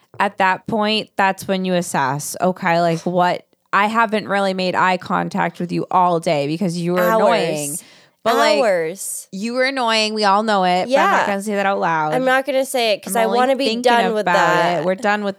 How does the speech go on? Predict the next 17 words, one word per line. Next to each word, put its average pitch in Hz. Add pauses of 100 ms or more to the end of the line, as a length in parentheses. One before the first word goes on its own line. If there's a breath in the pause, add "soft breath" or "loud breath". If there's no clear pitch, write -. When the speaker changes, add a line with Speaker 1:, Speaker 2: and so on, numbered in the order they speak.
Speaker 1:
that. 160
But, 202
like, 202
also, 240
what 240
do 277
you 262
need? 127
Speaker 2:
Yeah. 180
Speaker 1:
And 220
then 208 (120)
I 220
feel 220
like 208
there's 202
this 196
whole, 233